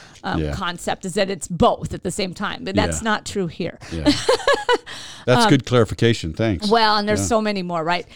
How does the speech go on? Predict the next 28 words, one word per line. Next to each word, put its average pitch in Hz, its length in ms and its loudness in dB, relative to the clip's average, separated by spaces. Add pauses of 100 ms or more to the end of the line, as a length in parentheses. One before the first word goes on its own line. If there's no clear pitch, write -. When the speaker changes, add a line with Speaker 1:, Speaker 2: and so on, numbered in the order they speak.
(120)
Speaker 1:
Calvin 330 480 0
rejects 233 640 -2 (120)
this 233 560 0 (200)
idea 202 400 2
of 175 440 0
Luther 185 560 0
as 151 200 -4
well. 185 340 2
Speaker 2:
Yeah. 76 260 -2 (200)
Speaker 1:
So - 160 2
I 233 120 2
want 320 280 0
to 370 80 -6
look 262 420 -2 (180)
at 220 260 0
how 233 360 2 (400)
Calvin 262 340 2
uses 214 280 -4
this 277 160 -8
passage - 640 -6 (240)
to - 120 -12
discuss 175 400 -8
the - 60 -16
Lord's - 200 -16
Supper. - 300 -8 (960)
So 294 440 0 (180)
we 294 160 0
encounter 294 720 -4